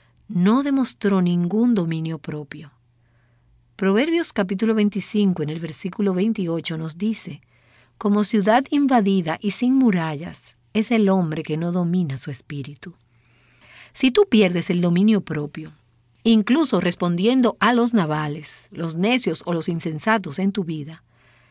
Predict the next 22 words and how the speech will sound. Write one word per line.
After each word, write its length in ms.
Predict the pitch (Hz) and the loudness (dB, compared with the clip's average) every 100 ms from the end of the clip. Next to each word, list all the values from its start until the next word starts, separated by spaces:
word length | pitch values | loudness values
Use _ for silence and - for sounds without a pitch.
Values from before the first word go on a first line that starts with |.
| _ _ _ - | _ _ _ 0
entonces 640 | 196 190 254 294 214 185 | 2 2 0 0 0 -2
te 160 | - 185 | -2 -2
vuelves 800 | 170 185 208 170 143 147 - - _ - _ _ | 0 0 2 0 -4 -10 -14 -20 _ -20 _ _
como 260 | 175 170 180 | -4 -2 2
una 220 | 220 254 | 2 2
ciudad 320 | 247 233 220 | 0 0 0
que 160 | - 156 | -2 -6
no 80 | |
tiene 240 | 151 160 160 | -6 -6 -4
defensa. 720 | 165 - 151 143 143 - - _ _ _ _ _ _ _ _ | -8 -8 -10 -8 -10 -14 -18 _ _ _ _ _ _ _ _
Te 160 | - 165 | -2 0
haces 320 | 185 226 190 | 2 2 2
vulnerable 760 | 196 202 196 185 185 202 190 | 4 6 6 6 4 4 2
a 40 | 165 | -2
los 180 | 165 - | -4 -4
ataques 460 | 185 - 185 262 233 | -6 -2 -2 -2 0
del 120 | 240 | 2
enemigo 600 | 220 202 185 214 254 196 | 4 4 6 6 4 2
si 160 | - 175 | -2 -4
pierdes 480 | 190 214 214 151 | -2 0 -2 -6
el 120 | 165 156 | -10 -10
control. 600 | 156 156 151 147 135 | -10 -8 -8 -8 -12